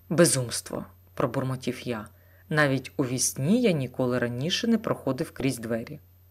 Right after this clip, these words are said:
Моє роздратування зникло, коли я наблизився до ліжка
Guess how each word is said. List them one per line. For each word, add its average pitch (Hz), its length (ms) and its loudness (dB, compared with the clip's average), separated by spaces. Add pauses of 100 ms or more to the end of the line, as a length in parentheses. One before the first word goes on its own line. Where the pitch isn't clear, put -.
(300)
Моє 143 320 4
роздратування 131 840 0
зникло, 175 560 2
коли 139 280 2
я 131 140 2
наблизився 123 680 0
до 120 160 -2
ліжка 190 500 2